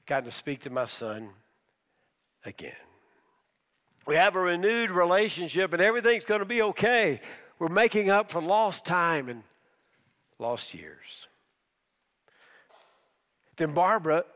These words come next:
started meeting the lady once a month at a town in between Arlington and Waco in Hillsboro and doing a monthly Bible study with the lady, leading her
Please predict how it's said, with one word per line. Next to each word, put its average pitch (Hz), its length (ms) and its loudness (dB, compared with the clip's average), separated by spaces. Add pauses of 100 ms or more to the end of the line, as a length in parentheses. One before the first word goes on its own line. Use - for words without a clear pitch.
(280)
started 165 400 -2
meeting 180 380 -2
the 120 100 -6
lady 156 300 2
once 180 280 0
a 156 60 -6
month 185 480 -2
at 135 60 -4
a 127 80 -6
town 170 260 -2
in 170 120 -4
between 202 600 -4
Arlington 170 480 -2
and 147 140 -6
Waco 175 680 -2 (1700)
in 143 120 0
Hillsboro 160 800 2
and 160 120 -8
doing 175 180 0
a 175 140 -2
monthly 196 340 0
Bible 202 460 -2
study 135 320 -4
with 120 100 -10
the 120 60 -6
lady, 101 420 -6 (1500)
leading 127 260 -4
her 95 340 -10